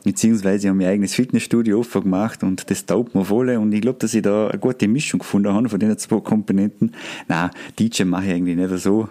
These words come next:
also ich lasse halt Musik laufen und schaue, dass eine gute Musik im Trainingsraum ist,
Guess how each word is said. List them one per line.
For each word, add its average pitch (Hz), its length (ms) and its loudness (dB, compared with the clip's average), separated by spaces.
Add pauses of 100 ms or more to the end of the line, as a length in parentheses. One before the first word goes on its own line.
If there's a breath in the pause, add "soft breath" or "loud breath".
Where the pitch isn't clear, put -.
(140)
also 90 280 -2
ich 95 280 -2
lasse 101 280 0
halt 90 80 -2
Musik 117 320 2
laufen 107 320 0
und 95 100 0
schaue, 104 160 2
dass 104 140 0
eine 95 80 0
gute 104 240 0
Musik 104 360 0
im 95 280 0
Trainingsraum 98 600 0
ist, 120 200 -4